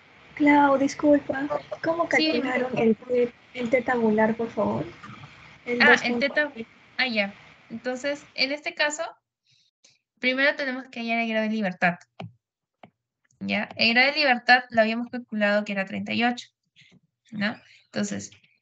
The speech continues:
Speaker 2: como acá no hay treinta y ocho, entonces utilizamos el que se pase. Entonces sería cuarenta. Utilizamos el cuarenta. Ahora, eh, es una prueba de dos colas, ya habíamos dicho porque nos están diciendo que difieren. Y vamos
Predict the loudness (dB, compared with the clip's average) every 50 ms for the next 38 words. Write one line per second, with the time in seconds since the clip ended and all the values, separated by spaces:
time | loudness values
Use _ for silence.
0 | _ _ _ -20 -16 -4 -2 2 2 2 2 4 4 4 4 4 2 0 0 -2
1 | -4 -6 -6 -4 -4 -6 -4 -2 -2 -2 -2 -4 -8 -12 -12 -12 -14 -12 -10 -8
2 | -6 -4 -2 -2 -2 -2 -4 -6 -6 -6 -4 -4 -4 -4 -4 -4 -4 -2 -4 -4
3 | -4 -6 -6 -6 -6 0 2 2 2 2 -2 -10 _ _ _ _ _ _ _ _
4 | _ _ _ _ -8 -8 -6 -6 -4 -2 0 2 2 2 2 2 2 4 4 4
5 | 4 2 0 -2 -10 _ _ _ _ -8 -6 -6 -4 -4 -4 -4 -4 -2 -2 -4
6 | -6 -4 -4 -2 -2 -2 -4 -6 -10 -14 -20 _ _ _ _ -20 _ _ _ _
7 | 2 4 6 6 4 4 0 -4 -10 _ _ _ _ -20 -20 _ _ _ _ _
8 | _ 4 6 6 6 6 6 6 6 6 4 4 2 -2 -6 -2 0 0 0 4
9 | 4 4 4 4 6 6 6 8 6 6 4 2 0 -2 -4 0 0 2 4 4
10 | 2 0 2 0 0 0 0 -2 -2 -2 -4 -4 -4 -6 -8 -8 -8 -10 -10 -8
11 | -8 -10 -10 -10 -14 _ -2 -2 -2 -2 -2 -4 -2 -2 -2 0 0 0 -2 -2
12 | -2 -2 0 0 0 0 2 4 4 4 4 2 -2 -6 _ _ _ _ _ -20
13 | _ _ _ _ _ 0 2 2 4 2 4 4 6 6 6 4 0 -2